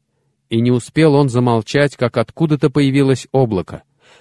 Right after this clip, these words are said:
Пошёл дождь, и люди смогли утолить жажду, напоить животных и вымыться. Пречист Аллах, как быстро пришёл ответ на мольбу. Аль-Бара ибн Малик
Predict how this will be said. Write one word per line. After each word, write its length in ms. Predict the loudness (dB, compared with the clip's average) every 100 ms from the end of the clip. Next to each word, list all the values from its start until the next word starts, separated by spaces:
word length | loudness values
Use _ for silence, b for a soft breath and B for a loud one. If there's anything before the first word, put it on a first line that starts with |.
| b
Пошёл 440 | 0 2 4 4 4
дождь, 460 | 4 4 2 -6 -2
и 120 | 0
люди 260 | 2 0 -2
смогли 400 | -2 -2 2 0
утолить 440 | 2 0 0 -2
жажду, 540 | 2 2 2 0 -2 b b
напоить 440 | -6 0 2 0
животных 640 | 0 0 2 0 -2 -6 -6
и 120 | -4 -2
вымыться. 560 | -2 -4 -6 -10 -12 -16 _ _ _ _ _
Пречист 600 | -2 -2 -2 -2 -2 -6
Аллах, 580 | -8 -6 -2 0 -2 -4 b b b b
как 240 | 0 0
быстро 480 | 2 0 2 -2 -2
пришёл 520 | -2 -4 0 0 0 -2
ответ 480 | -8 -6 -6 -4 -6
на 100 | -8
мольбу. 480 | -6 -6 -8 -8 -12 _ _ _ _ b b b b
Аль-Бара 720 | -4 -2 0 2 2 4 2 0
ибн 300 | -2 -2 0
Малик 480 | 0 0 0 -2 -6